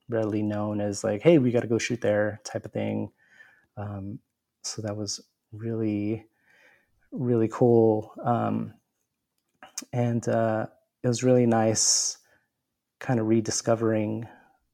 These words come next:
San Diego or this part of San Diego. Um, but then,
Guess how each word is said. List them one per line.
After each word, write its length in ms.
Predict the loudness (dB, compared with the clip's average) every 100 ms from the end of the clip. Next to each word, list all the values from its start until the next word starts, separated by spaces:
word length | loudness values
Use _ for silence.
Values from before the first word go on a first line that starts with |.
| _
San 280 | -6 -4 0
Diego 460 | 0 6 8 10
or 80 | 8
this 220 | 2 -6
part 220 | -4 -2 -2
of 60 |
San 220 | -2 -2
Diego. 500 | 0 0 0 -2 -4 -8 _ -4
Um, 460 | -4 -2 -6 -10 -12 _ _ _ -18 -14 -16 -18 -6 -2 4
but 140 | 6
then, 280 | 6 4